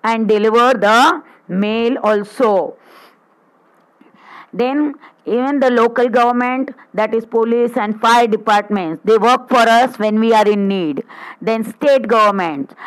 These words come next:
that state government take care of license and drivers and doctors and food and monetary, supporting housing, health cares and many other special programs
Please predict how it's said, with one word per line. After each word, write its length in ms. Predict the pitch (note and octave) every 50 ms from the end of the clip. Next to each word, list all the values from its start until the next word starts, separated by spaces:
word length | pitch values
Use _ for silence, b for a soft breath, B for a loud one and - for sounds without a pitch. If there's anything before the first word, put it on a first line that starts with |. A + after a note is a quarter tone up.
| B B B
that 340 | F#3 A3 A3 A3 A3 - -
state 320 | - - A#3+ A#3+ A#3+ A3+
government 500 | F#3+ A3+ A3 A3+ A#3 A3+ A3+ A#3 A3+ A#3
take 240 | - A3 A3 G#3+ A3
care 220 | - A3+ A3 A3
of 180 | G#3+ G#3+ G#3 G#3
license 600 | F#3+ F#3+ G#3+ A#3 A3+ A3 - A3+ G#3 G3 F#3+ F3+
and 160 | F#3+ F3+ F3
drivers 440 | E3+ G#3 G#3+ A3 A3 G#3 G#3+ F#3+ D#3+
and 160 | F3 F#3 F3+ E3+
doctors 520 | G#3 G#3+ G#3+ - - - G#3 F#3+ F3+ D#3+
and 160 | F3 E3+ F3 -
food 340 | - B3+ A#3+ A#3 G#3+ F#3+
and 140 | F#3 F3+ F3 F#3
monetary, 640 | F#3+ G3 G#3+ A3+ A#3+ A#3 A#3 A3+ G#3+ G3 F#3+ F3 F3 -
supporting 540 | - G3+ G#3+ - A3 A3 G#3+ G#3+ A3 G3+
housing, 640 | F#3+ F3+ F3+ G#3+ A3 A3 G#3+ F3+ G#3+ G#3 F#3 D#3+ C#3 B B B B B B B B B B
health 380 | B A#3 D4 D4 D4 D4 -
cares 320 | - A#3+ G#3+ F#3+ F3+ F#3 F3+ -
and 340 | - B3+ C#4 D4 C#4 B3+ A3
many 320 | G#3 G3+ G#3 A3 B3+ B3 A3+
other 240 | G3+ F3 - -
special 480 | A#3+ - - G#3+ G3+ F#3+ - A3 G#3+ G#3
programs 720 | G3+ A3+ G3+ F3+ F3 D3 D#3+ E3+ D#3+ D#3 D#3 - - -